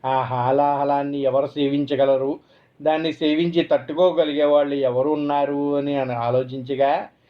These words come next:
శ్రీ మహావిష్ణువు స్వీకరించే ప్రయత్నం చేయగానే మొత్తం నీలరంగులో మారిపోయాడంట. ఆయన వల్ల దాన్ని అరిగించుకునే శక్తి లేదని తెలిసి,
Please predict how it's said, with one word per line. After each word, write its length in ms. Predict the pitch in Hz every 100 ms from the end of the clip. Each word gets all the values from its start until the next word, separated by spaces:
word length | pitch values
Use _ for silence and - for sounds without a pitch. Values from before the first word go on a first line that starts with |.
| _ _ _
శ్రీ 200 | 147 160
మహావిష్ణువు 720 | 180 185 175 175 160 - 170 143
స్వీకరించే 720 | 147 143 156 151 139 147 143
ప్రయత్నం 400 | 135 131 131 143
చేయగానే 680 | 131 139 135 131 131 135 139
మొత్తం 480 | 135 127 - 139 131
నీలరంగులో 680 | 131 139 135 135 131 131
మారిపోయాడంట. 800 | 131 120 123 123 123 113 113 113 127 - _ _ _ _ 143
ఆయన 260 | 151 139
వల్ల 320 | 131 127 131
దాన్ని 720 | 139 135 135 135 131 123 143 - _ _ _ _ _ _ _ _ _ _ _ _ - 143
అరిగించుకునే 880 | 165 160 170 170 160 170 165 165
శక్తి 320 | 160 - -
లేదని 440 | 170 147 143 156 151
తెలిసి, 640 | 143 139 135 233 190